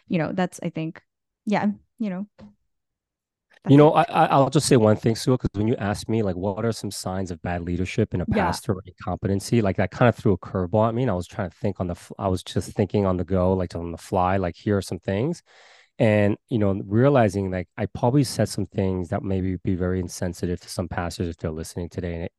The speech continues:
Speaker 2: and I just wanna apologize for that. And as I think about this, and as, as, as I'm thinking about that question you asked me,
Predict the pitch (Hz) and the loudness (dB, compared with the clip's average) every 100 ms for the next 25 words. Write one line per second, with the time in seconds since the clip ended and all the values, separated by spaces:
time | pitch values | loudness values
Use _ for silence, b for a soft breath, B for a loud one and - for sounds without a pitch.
0 | _ 110 95 95 92 92 98 82 76 95 | _ -6 -4 -4 -6 -6 -6 -6 -6 -4
1 | 92 95 87 80 - 90 87 98 - b | -2 -2 -4 -8 -10 -8 -4 -4 -6 b
2 | b b b - 110 101 101 - 170 190 | b b b 0 2 2 0 0 0 2
3 | 117 98 104 95 101 92 87 110 95 101 | 2 0 0 -4 -4 -6 -6 -4 -2 -2
4 | 95 92 - _ - 147 - 120 101 95 | -2 -4 -8 _ -4 0 2 2 0 -2
5 | - 110 - 101 90 90 104 - - 90 | -2 -2 -2 -4 -4 -2 -4 -4 -8 -6
6 | 85 | -6